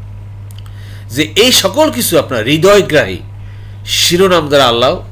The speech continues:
উপস্থাপন করেছেন। তার মধ্যে অন্যতম উদ-, উদাহরণ হলো এই একটা দেয় যে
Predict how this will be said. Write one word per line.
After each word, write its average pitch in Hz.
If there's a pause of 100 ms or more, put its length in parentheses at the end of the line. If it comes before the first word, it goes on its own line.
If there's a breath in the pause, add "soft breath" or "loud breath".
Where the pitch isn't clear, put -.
(120)
উপস্থাপন 139
করেছেন। 98 (960 loud breath)
তার 131
মধ্যে 143
অন্যতম 277
উদ-, 196
উদাহরণ 175
হলো 175
এই 143
একটা 110
দেয় 120
যে 120